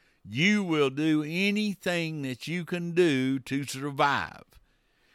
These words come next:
You will steal, you will kill, you will rape, you will harm,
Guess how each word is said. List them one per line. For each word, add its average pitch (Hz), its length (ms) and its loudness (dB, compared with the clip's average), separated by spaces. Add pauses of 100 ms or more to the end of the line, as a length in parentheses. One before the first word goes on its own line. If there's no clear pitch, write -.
You 147 280 -4
will 170 260 2
steal, 131 640 0
you 156 320 -6
will 170 300 2
kill, 127 640 -4
you 147 280 -6
will 135 280 0
rape, 147 600 -2
you 147 220 -8
will 135 240 0
harm, 147 560 0